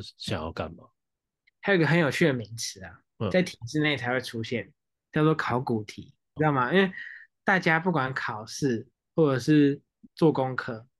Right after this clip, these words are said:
Speaker 2: 都在向学长姐考古，代表说你只是去完成别人已经完成过的任务，但是体制外的学校反而是一个新的任务，你反而是去请益学长姐说：“那我遇到这个问题该怎么解决？”反而是一个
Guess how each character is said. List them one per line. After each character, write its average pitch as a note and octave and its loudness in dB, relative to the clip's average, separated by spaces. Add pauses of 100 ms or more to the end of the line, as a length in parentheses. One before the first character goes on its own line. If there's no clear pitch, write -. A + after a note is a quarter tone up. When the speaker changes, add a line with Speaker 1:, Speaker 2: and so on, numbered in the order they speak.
Speaker 2:
都 D#3 0
在 D#3 4
向 C#3 -2
学 B2+ -6
长 B2 0
姐 A#2+ -6
考 A#2 -6
古， A2 -12 (1040)
代 G#3 2
表 B2+ 0
说 E3+ 6 (240)
你 E3+ 4
只 C#3 0
是 C#3+ 2
去 F3+ 6
完 C3 4
成 A#2+ -12
别 B2 -4
人 B2+ -2
已 A#2+ -4
经 C3+ -4
完 A#2+ -4
成 A#2+ -16
过 A#2 -2
的 A2+ -6
任 A2 -8
务， A2 -16
但 D3+ 2
是 F#3 4 (240)
体 - -6
制 C#3 4
外 E3+ 6
的 B2 -6
学 A2+ -12
校 B2+ 0
反 - -12
而 G#2+ -6
是 C#3+ 0
一 - -2
个 A#2+ 0
新 C#3 0
的 B2 0
任 A#2 -4
务， A2 -8 (1040)
你 D#3+ 2
反 D3 0
而 B2 -2
是 D#3+ 2
去 D#3 4 (180)
请 A2+ -4
益 D3+ 4
学 A#2+ 0
长 A#2 0
姐 A2 -6
说 B2 -4
：“那 D3 0
我 A#2+ 2
遇 C#3 2
到 C#3+ 0
这 C#3+ 0
个 C3 -6
问 B2+ -2
题 A2+ -16
该 C3+ -2
怎 A#2+ -10
么 A2 -14
解 G2+ -10
决？” - -18 (200)
反 A#2+ -4
而 C3 -4
是 D#3 0
一 D3 6
个 C3 -2